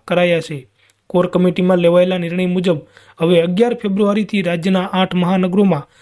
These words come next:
આગામી અઢાર ફેબ્રુઆરી બે હજાર બાવીસ સુધી રાત્રે બાર વાગ્યાથી સવારે પાંચ વાગ્યા સુધી કર્ફ્યુ અમલમાં રહેશે, જ્યારે રાજ્યના બાકીના શહેરોમાંથી રાત્રિ કર્ફ્યુ હટાવી લેવાયો છે.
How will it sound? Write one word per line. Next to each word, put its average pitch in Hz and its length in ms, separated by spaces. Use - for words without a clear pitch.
આગામી 190 360
અઢાર 185 380
ફેબ્રુઆરી 196 440
બે 180 160
હજાર 185 200
બાવીસ 180 300
સુધી 185 320
રાત્રે 165 340
બાર 170 300
વાગ્યાથી 185 420
સવારે 175 540
પાંચ 240 280
વાગ્યા 214 240
સુધી 214 220
કર્ફ્યુ 196 380
અમલમાં 175 500
રહેશે, 170 460
જ્યારે 165 260
રાજ્યના 175 480
બાકીના 170 420
શહેરોમાંથી 190 680
રાત્રિ 185 320
કર્ફ્યુ 214 340
હટાવી 190 460
લેવાયો 170 380
છે. 139 280